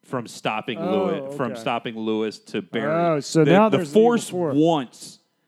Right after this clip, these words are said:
Speaker 2: Oh.
Speaker 1: him to
Speaker 2: So
Speaker 1: bury
Speaker 2: that's,
Speaker 1: him up
Speaker 2: that's
Speaker 1: there.
Speaker 2: brand, okay.
Speaker 1: Okay, so
Speaker 2: For
Speaker 1: it,
Speaker 2: fuck's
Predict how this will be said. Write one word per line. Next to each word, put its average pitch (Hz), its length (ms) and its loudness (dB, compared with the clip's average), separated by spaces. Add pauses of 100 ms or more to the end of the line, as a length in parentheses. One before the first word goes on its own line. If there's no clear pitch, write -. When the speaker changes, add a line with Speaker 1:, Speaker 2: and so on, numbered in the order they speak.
(240)
Speaker 2:
Oh. 185 520 -2
Speaker 1:
him 143 280 -2
to 123 120 0
Speaker 2:
So 135 140 -4
Speaker 1:
bury - 20 0 (140)
Speaker 2:
that's, 165 100 -2
Speaker 1:
him 160 100 -6
up - 20 -2
Speaker 2:
that's 185 200 2
Speaker 1:
there. 185 80 -10
Speaker 2:
brand, 151 320 -2 (160)
okay. 117 200 -12 (240)
Speaker 1:
Okay, 110 400 0
so 117 440 0
Speaker 2:
For - 80 -16
Speaker 1:
it, 127 160 -8
Speaker 2:
fuck's - 260 -20